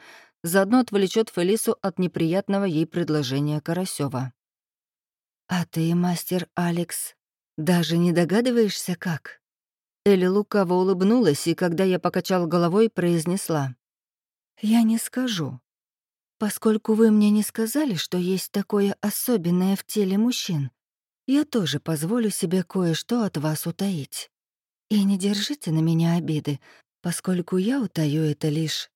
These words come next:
до завтрашнего утра. Если тебя и Карася в самом деле так беспокоит вопрос появления гномов,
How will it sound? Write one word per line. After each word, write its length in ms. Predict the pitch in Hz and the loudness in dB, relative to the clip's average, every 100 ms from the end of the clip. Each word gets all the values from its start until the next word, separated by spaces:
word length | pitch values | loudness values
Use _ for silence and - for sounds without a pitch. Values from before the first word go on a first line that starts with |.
| - | -4
до 180 | 190 | -2
завтрашнего 840 | 202 262 - 226 220 - 202 190 190 | 0 -2 -2 -6 -4 -4 -4 -4 -6
утра. 520 | 175 147 - 139 143 - _ _ _ _ _ _ _ _ _ | -6 -6 -6 -6 -6 -10 _ _ _ _ _ _ _ _ _
Если 380 | 165 175 175 160 | 0 0 0 -2
тебя 340 | 170 147 180 | 0 0 0
и 100 | 160 | 0
Карася 520 | - 185 196 196 170 | 0 -2 -2 -2 -4
в 80 | 156 | -4
самом 480 | - 180 175 175 175 | 0 2 2 2 2
деле 260 | 196 160 | 0 -2
так 260 | 151 175 156 | -2 -4 -2
беспокоит 680 | 156 165 - 185 202 175 160 | -4 -4 -6 -4 -2 -2 -2
вопрос 500 | 156 170 185 175 - | -4 -2 -2 -4 -4
появления 680 | 170 170 170 190 180 160 147 | -2 0 0 0 0 0 0
гномов, 580 | 147 139 143 208 - | 0 0 0 -2 -6